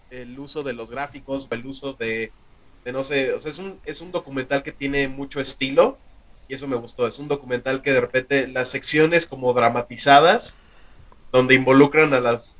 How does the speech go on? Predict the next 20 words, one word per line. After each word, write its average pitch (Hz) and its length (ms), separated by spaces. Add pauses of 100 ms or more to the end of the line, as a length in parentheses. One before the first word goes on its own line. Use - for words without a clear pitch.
víctimas 127 580
de 113 80
los 107 140
crímenes 117 440
de 110 60
este 117 180
brother, 120 380
se 117 120
me 113 80
hacen 117 180
como 113 300
una 117 200
manera 113 260
interesante 113 560
de 113 60
hacer 117 180
un 120 100
documental, 113 680
o 110 60
donde 110 360